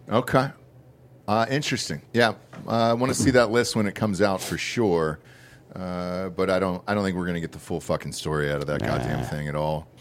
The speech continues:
Speaker 1: Uh, next up, ad-wise, we got Nocturne Industries. Uh, D'Anthony, why don't you tell us about
Speaker 2: Yeah,
Speaker 1: it?
Speaker 2: it's this right here. Night
Speaker 1: Boom.
Speaker 2: vision.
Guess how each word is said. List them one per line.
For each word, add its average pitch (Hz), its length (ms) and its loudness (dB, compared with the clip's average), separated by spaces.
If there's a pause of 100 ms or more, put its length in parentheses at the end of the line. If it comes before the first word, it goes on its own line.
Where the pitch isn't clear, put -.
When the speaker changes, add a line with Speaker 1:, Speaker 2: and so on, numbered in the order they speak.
(420)
Speaker 1:
Uh, 110 300 6
next 175 280 6
up, - 80 8
ad-wise, 165 580 8
we 139 80 4
got 143 160 6
Nocturne 175 580 4
Industries. 123 1040 2
Uh, 120 200 4
D'Anthony, 143 480 0
why 165 140 4
don't 170 140 -2
you 160 60 -10
tell 226 320 6
us - 160 0
about 78 240 0
Speaker 2:
Yeah, 131 200 12
Speaker 1:
it? - 40 10
Speaker 2:
it's - 140 -2
this 127 360 8
right 107 200 10
here. 104 360 6 (360)
Night 107 180 6
Speaker 1:
Boom. 120 140 4
Speaker 2:
vision. 80 360 0